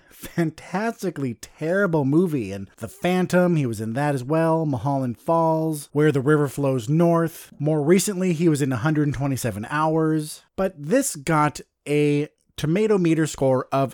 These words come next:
zero. And it gets an audience score of twenty-eight, which is still terrible. But you know what? I'm actually gonna give this to them, 'cause I truly think if a movie like this came out now, I would hate it. I would talk nothing but shit about it. It would get a zero on the Bill score. And the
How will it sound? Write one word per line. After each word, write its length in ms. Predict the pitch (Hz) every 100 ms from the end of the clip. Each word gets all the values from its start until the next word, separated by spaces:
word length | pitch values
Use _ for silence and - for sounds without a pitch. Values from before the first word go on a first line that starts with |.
| 117
zero. 720 | 104 104 123 170 120 - - -
And 140 | 175
it 60 | 180
gets 140 | 254
an 120 | 220 -
audience 420 | 127 185 202 185
score 300 | - 143 139
of 160 | 135 -
twenty-eight, 640 | - 165 151 151 110 95
which 160 | 127 151
is 100 | 156
still 300 | - 208 247
terrible. 600 | 180 214 233 139 92 87 -
But 160 | 170 156
you 100 | 175
know 80 |
what? 160 | 233 240
I'm 160 | 151 -
actually 400 | 135 165 - 214
gonna 200 | 185 202
give 380 | 185 139 175 208
this 180 | 208 -
to 100 | 147
them, 180 | 110 110
'cause 160 | 151 202
I 120 | 240
truly 420 | - 262 285 269
think 320 | - 151 104 -
if 200 | 143 -
a 140 | 160
movie 320 | 165 180 202
like 160 | 220 196
this 160 | 170 -
came 200 | 160 156
out 140 | 156
now, 320 | 131 107 95
I 140 | - 123
would 200 | 120 110 - -
hate 220 | - 151 156
it. 160 | 170 -
I 80 | 127
would 120 | 120
talk 280 | 151 139 143
nothing 400 | 143 175 214 190
but 120 | 180
shit 160 | 165 165
about 220 | 151 147
it. 60 | 143
It 60 |
would 180 | 147 135
get 100 | 143
a 80 | 127
zero 680 | 101 104 139 190 190 185 190
on 200 | 135 123
the 60 |
Bill 280 | 104 156 160
score. 480 | - - 107 92 95 -
And 100 |
the 100 | 175